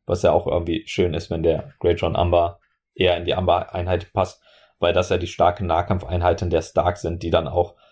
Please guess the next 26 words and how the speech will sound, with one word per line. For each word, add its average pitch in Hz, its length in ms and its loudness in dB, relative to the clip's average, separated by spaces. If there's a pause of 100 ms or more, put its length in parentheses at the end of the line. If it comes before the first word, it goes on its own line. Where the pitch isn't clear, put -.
(160)
äh, 85 140 0
am 90 240 4
wahrscheinlichsten 92 640 0
gegnerische 87 560 -2
Einheiten 85 720 -2
auslöschen. - 600 -2 (1700)
Ähm, 147 640 2 (360)
ja. 87 360 2 (600)
Erstmal 113 360 2
das 113 160 2
mit 117 120 0
den 107 100 2
Schwertern 131 380 4
ist 113 120 -10
auch 135 200 2
immer 135 180 -2
sehr 123 180 2
gut, 127 320 -12
denn 107 140 2
dadurch 104 380 6
hat 113 120 0
man 107 140 0
so 107 80 4
ein 104 100 0
bisschen, 104 560 -2 (460)
ähm, 95 460 0